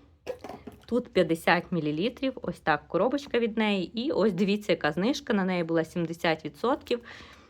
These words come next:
Я побачила в магазині, це навіть мені донька показала, каже: «Дивися, сімдесят відсотків», і я вирішила купити. Аромат дуже смачний, на літо. Не знаю, мені теж, <laughs> мені пахне малиною, не знаю чому.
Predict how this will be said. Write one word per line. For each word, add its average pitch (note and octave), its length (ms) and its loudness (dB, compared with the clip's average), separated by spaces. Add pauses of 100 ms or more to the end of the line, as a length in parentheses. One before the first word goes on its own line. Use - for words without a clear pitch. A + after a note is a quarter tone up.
(380)
Я F3 120 8
побачила D#3 500 4
в C#3+ 60 0
магазині, G3 720 2
це - 120 2
навіть F#3 240 8
мені F#3 140 4
донька E3+ 320 6
показала, A3 640 2
каже: F#3 280 0
«Дивися, F3+ 480 0
сімдесят F3 560 2
відсотків», A#3+ 520 0 (440)
і A#3 240 2
я F3 240 6
вирішила F3 540 0
купити. E3 540 0 (440)
Аромат G#3 520 4
дуже E3+ 380 0
смачний, A3+ 640 -2 (420)
на F#3+ 140 2
літо. C4 500 4 (480)
Не G#3+ 80 2
знаю, B3 180 6
мені A3 120 6
теж, G#3 300 4 (100)
<laughs> G#3+ 100 6 (140)
мені B3 200 2
пахне A3+ 380 4
малиною, B3+ 540 2
не G#3 80 0
знаю F#3 300 -2
чому. G#3 400 -4